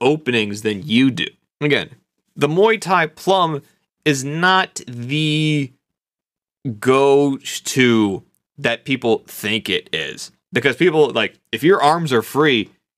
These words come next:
you can just start punching the entire time. And because his arms are free, Takayama is eating right hands to the face the entire time. And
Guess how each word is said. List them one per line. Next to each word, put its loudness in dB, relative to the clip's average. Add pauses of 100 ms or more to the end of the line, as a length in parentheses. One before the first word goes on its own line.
you 0
can 2
just 0
start -4
punching -6
the -4
entire -4
time. -4 (420)
And -2
because -2 (160)
his 2
arms -2
are 0
free, -2 (440)
Takayama 0
is -4
eating 0
right -2
hands -6
to -2
the 0
face -4
the 2
entire 0
time. -2 (680)
And 0